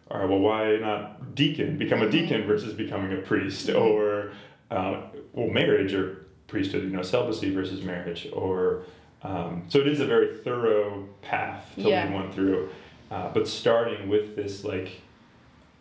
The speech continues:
Speaker 1: how, how can I s-, how can I know what I'm supposed to do with my life
Speaker 2: Yeah.
Speaker 1: if I don't know who I am,
Speaker 2: Mm-hmm.
Speaker 1: you know? And a lo-, I think it's really important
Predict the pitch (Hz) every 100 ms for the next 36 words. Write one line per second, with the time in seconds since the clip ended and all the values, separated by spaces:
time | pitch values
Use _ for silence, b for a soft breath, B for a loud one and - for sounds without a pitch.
0 | _ _ - - 131 135 139 - 131 139
1 | 143 131 117 - - - - _ _ _
2 | _ _ _ - - 147 165 131 113 101
3 | 104 113 110 98 - 104 107 101 95 95
4 | 101 101 - 131 135 143 151 - - 170
5 | 160 - - 107 107 107 98 98 - 117
6 | 98 87 - - - - - - 196 185
7 | 165 156 123 101 90 92 98 B B B
8 | _ - 101 95 85 - - - 107 117
9 | 101 110 110 104 98 110 110 104 101